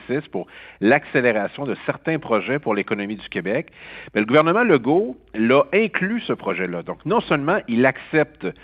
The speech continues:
au même titre que les libéraux, qu'on envoie un cadeau d'un milliard de valeur et même à certains égards inestimable pour ce qui est de notre patrimoine, mais en plus, il veut qu'on accélère les choses. Et ce qu'on vient d'apprendre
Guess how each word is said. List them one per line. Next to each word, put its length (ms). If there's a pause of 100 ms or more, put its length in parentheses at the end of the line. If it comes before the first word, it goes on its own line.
(240)
au 120
même 200
titre 220
que 100
les 180
libéraux, 560
qu'on 280
envoie 480
un 140
cadeau 380
d'un 220
milliard 580
de 80
valeur 500
et 100
même 260
à 240 (140)
certains 300
égards 280
inestimable 760 (400)
pour 120
ce 60
qui 60
est 20
de 60
notre 120
patrimoine, 580
mais 140
en 120
plus, 260 (120)
il 100
veut 100
qu'on 240
accélère 500
les 160
choses. 460
Et 100
ce 100
qu'on 180
vient 180
d'apprendre 400